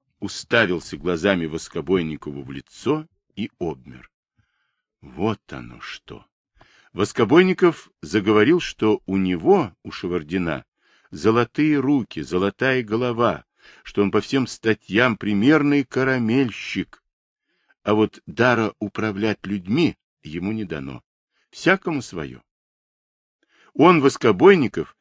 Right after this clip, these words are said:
не может вот делать карамель, зато другое кое-что умеет. Но он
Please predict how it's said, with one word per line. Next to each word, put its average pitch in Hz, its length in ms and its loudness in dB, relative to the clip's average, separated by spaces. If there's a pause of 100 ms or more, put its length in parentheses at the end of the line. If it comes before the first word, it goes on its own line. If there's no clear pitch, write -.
(280)
не 113 160 4
может 156 480 4
вот 101 260 0 (200)
делать 95 460 2
карамель, 80 460 -2 (320)
зато 113 380 4
другое 113 560 4
кое-что 78 640 -4
умеет. 80 600 -4 (540)
Но 107 180 4
он 143 240 4